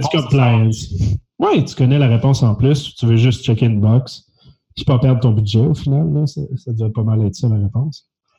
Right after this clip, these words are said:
Speaker 1: Ah là là. Bon, fait que sur ça, on va, on,
Speaker 2: Ouais, ouais, ouais,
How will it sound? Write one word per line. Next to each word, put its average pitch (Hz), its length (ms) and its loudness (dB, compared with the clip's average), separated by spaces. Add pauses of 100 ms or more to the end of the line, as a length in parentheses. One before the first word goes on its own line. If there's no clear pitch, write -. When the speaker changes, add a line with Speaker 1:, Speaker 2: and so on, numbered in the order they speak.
(580)
Speaker 1:
Ah 135 560 0
là 113 80 0
là. 107 160 -2 (360)
Bon, 185 220 0
fait 120 280 -6
que - 60 -12
sur 123 180 -2
ça, - 180 -4
on 147 200 0
va, 113 100 0
on, 120 340 0
Speaker 2:
Ouais, 180 220 2 (240)
ouais, - 60 -4
ouais, 120 160 2